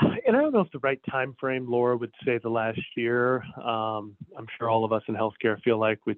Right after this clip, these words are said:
sort of been dog years right now, and, um, difficult to sort of distinguish from covid and into the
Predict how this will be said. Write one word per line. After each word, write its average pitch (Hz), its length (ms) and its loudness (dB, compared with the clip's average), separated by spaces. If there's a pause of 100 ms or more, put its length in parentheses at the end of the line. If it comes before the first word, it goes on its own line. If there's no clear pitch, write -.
sort 113 120 0
of 104 60 -4
been 110 140 0
dog 110 300 0
years 110 360 2
right 113 200 0
now, 107 320 -4
and, 104 240 -10
um, 98 460 -6 (500)
difficult 113 480 2
to 110 60 -6
sort 107 180 -2
of 104 80 -2
distinguish 110 640 2 (160)
from 107 520 2 (140)
covid 120 580 4
and 107 140 0
into 107 160 -6
the 107 80 -8